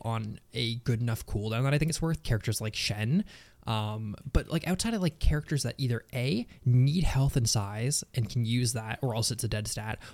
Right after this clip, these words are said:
or can proc Heart Steal on a pretty regular basis, i-,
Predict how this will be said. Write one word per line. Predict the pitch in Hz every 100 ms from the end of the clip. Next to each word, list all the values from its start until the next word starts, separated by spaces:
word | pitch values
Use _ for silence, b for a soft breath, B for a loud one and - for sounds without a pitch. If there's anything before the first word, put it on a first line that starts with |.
| B
or | 135 117
can | 117 135
proc | 117 - 117 -
Heart | - 127
Steal | - 123 -
on | 117
a | 110
pretty | - - 120 117
regular | 117 110 110
basis, | 98 107 113 - 226 - B B - _ _ _
i-, | -